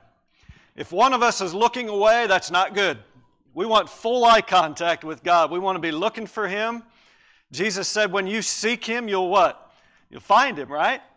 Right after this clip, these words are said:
And the Father is seeking such people who will worship truly and sincerely to, uh, to worship him. So we're gonna talk about that this morning because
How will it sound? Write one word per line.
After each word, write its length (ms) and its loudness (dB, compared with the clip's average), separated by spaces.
And 240 -8
the 60 -8
Father 460 4
is 160 -4
seeking 640 -8
such 480 -6
people 420 -8
who 80 -8
will 180 -6
worship 480 -8
truly 560 -8
and 400 -8
sincerely 840 -6
to, 320 -12
uh, 280 -8
to 120 -16
worship 420 -12
him. 240 -14
So 140 -8
we're 100 -10
gonna 140 -8
talk 300 0
about 260 -4
that 220 -10
this 260 -18
morning 340 -10
because 720 -8